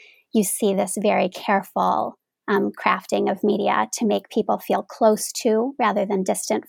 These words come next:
from a wealthy, um, a wealthy referent. Um, and then, uh, finally, there's the fairy godparent, which is the trope in reality, um, television in particular, the undercover boss,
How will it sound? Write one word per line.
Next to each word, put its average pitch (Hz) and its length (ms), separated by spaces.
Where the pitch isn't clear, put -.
from 208 340
a 226 80
wealthy, 220 580
um, 202 320
a 220 80
wealthy 202 320
referent. 233 480
Um, 226 240
and 247 180
then, 247 400
uh, 220 260
finally, 247 420
there's 202 240
the 202 120
fairy 190 300
godparent, 180 680
which 202 240
is 185 180
the 196 120
trope 190 480
in 196 380
reality, 196 760
um, 190 260
television 208 500
in 190 120
particular, 220 800
the 190 360
undercover 202 580
boss, 190 680